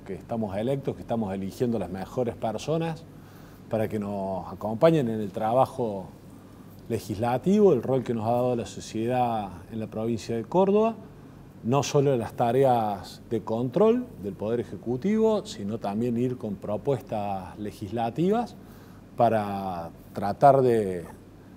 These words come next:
mejorar la calidad de vida de los cordobeses, ¿no? Tratar de alivianar la presión fiscal, tratar de mejorar en materia de seguridad, de educación, de salud,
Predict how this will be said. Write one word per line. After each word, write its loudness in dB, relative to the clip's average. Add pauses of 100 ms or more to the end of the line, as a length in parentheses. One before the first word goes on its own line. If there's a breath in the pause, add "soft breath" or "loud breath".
(960)
mejorar 4
la 6
calidad 2
de 4
vida 4
de 2
los -4
cordobeses, 0
¿no? -2
Tratar 0
de 4
alivianar 0
la 2
presión -4
fiscal, 4
tratar -2
de 2
mejorar -2
en -2
materia -2
de 0
seguridad, 2
de 0
educación, 2
de -2
salud, 2